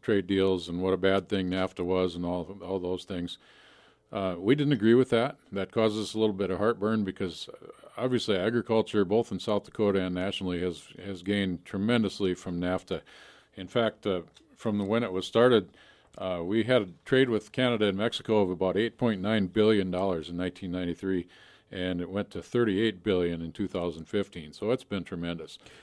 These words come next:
So we've been spending a lot of time working with the Trump administration to help them understand and remember what a good deal they've been for agriculture, and that if they want to impre-, i-, improve the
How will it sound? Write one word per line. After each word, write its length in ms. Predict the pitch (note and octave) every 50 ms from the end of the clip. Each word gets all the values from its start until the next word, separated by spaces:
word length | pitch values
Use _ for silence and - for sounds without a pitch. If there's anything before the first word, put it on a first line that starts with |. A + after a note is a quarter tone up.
| - - _
So 160 | - - G#2
we've 180 | G2+ B2 D#3+ F3
been 240 | F#3+ C3+ A2+ G2+ F#2
spending 380 | - - - B2 A2+ G#2 F#2
a 80 | F#2 E2+
lot 260 | E2+ F2+ G2 A#2+ C3
of 80 | A#2 -
time 240 | - A#2 A2+ G#2+
working 300 | G2+ G#2+ A2 - A2+ G#2
with 100 | G#2 G2
the 60 | F2 F#2
Trump 280 | - G#2+ G#2 F#2+ -
administration 640 | G2 F2+ F#2+ F#2+ F#2 - - - F#2+ F2+ F2 - F#2+
to 60 | E2
help 220 | E2 G2 A2+ A2 -
them 180 | A#2 G2+ G2
understand 480 | G2 F#2+ F#2+ F2+ - - G2 F#2 F#2+ F#2
and 80 | F2+
remember 460 | F2 F2 F2 F#2 F#2+ G#2+ G2 F#2 F2 E2
what 220 | E2+ G2 A2+ A#2
a 100 | G#2 E2 D#2 - _ _ -
good 240 | A2 A2 G#2+ G2+ F#2+
deal 260 | G2 G2+ G2+ G2+ F2+
they've 340 | F2 F2+ F#2 E2+ - - E2+
been 220 | F2+ G2 G2 F#2
for 180 | - - E2+ E2
agriculture, 640 | E2+ E2 E2+ E2 - - E2 D#2+ - - F2 D#2+ - _ - - - - _ -
and 100 | B2 D#3+
that 120 | F3+ F3+
if 120 | D#3+ -
they 120 | - B2+ A#2
want 200 | A2+ A#2 A#2 A2+
to 220 | G2+ G2 F2 E2+ -
impre-, 400 | G#2 A2 A#2 - - A2+ A2+ - - - -
i-, 140 | G#2 G#2 F#2+ - - _ _
improve 500 | - G#2 F#2 F2 - C3+ D#3+ D#3+ C3 G#2
the 240 | F#2 G2 F#2+ F2+ E2